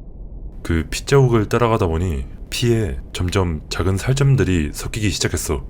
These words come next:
정확히 어떤 신체 부위에서 나온 것인지는 알 수 없었지만 더 멀리 갈수록 더 많은 살점들이 보였어. 케이디는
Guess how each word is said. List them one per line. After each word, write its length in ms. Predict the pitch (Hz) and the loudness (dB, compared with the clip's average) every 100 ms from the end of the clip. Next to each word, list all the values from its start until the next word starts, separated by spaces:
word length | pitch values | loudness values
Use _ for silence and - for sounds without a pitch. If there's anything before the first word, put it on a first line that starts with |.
| - - - - - - - | -12 -14 -14 -14 -14 -14 -8
정확히 640 | - 92 104 - 107 92 - - | 0 4 2 0 0 0 -2 -2
어떤 320 | 131 127 123 | 0 4 4
신체 340 | - 147 - | 2 0 2
부위에서 380 | 135 127 120 - | 2 4 4 4
나온 240 | 82 85 | 4 4
것인지는 560 | 87 80 87 80 85 78 | 2 -2 0 0 0 0
알 120 | 76 | -2
수 100 | 76 | 0
없었지만 600 | 98 90 - 82 80 67 - - - - - | 0 0 -2 0 0 0 -6 -10 -12 -14 -6
더 280 | - 87 78 - | 2 2 2 4
멀리 280 | 90 95 117 | 6 8 6
갈수록 600 | 90 - 90 78 - - - - - - | 4 2 0 0 -2 -12 -14 -14 -12 0
더 300 | 87 85 80 - | 4 4 4 4
많은 280 | 90 107 | 6 6
살점들이 500 | 113 127 139 131 92 | 2 2 6 6 6
보였어. 500 | - 82 78 - 67 - - - - - - - - - - - - - | 4 4 4 2 -2 -2 -12 -12 -14 -12 -12 -14 -16 -16 -16 -14 -14 -10
케이디는 680 | - 127 131 113 104 101 67 | 2 6 6 4 2 2 -2